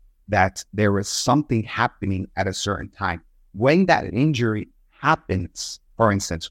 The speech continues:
when we haven't been working with an athlete for a long time and that injury happens, I look back to see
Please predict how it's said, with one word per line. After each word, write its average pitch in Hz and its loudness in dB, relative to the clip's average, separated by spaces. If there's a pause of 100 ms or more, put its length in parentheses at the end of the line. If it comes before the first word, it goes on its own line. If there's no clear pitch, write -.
when 107 0
we 120 0
haven't 120 2
been 101 -4
working 104 -2
with 98 -12
an - -12
athlete - -4
for 90 0
a 90 -2
long 95 -4
time 90 -2
and 95 -6
that 90 -4
injury 101 -2
happens, - -6 (400)
I 131 4
look 123 -2
back 98 -4
to 92 -8
see 98 -4